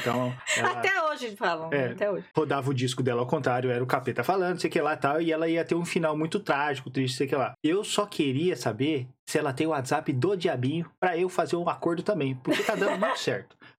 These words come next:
Speaker 1: A Xuxa já tá velha, já passou muito tempo com muito sucesso, saúde, dinheiro, tudo de bom.
Speaker 2: É.
Speaker 1: Esse contrato é firmeza.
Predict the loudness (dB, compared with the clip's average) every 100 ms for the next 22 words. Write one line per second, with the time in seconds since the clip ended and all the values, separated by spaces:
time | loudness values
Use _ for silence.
0 | -2 0 2 2 2 0 0 -2 0 0
1 | 2 0 2 0 0 0 0 0 2 2
2 | 2 0 -2 0 0 2 -2 -2 0 0
3 | 0 0 0 -2 -2 -2 -2 -6 -2 0
4 | 0 0 -2 -2 0 2 0 0 0 0
5 | -2 0 0 0 2 0 0 0 0 0
6 | 0 0 0 -2 -4 -2 0 0 0 -2
7 | 0 0 0 -2 -2 0 -2 0 0 -2
8 | -4 -4 -4 _ -6 -4 -2 0 0 -2
9 | -8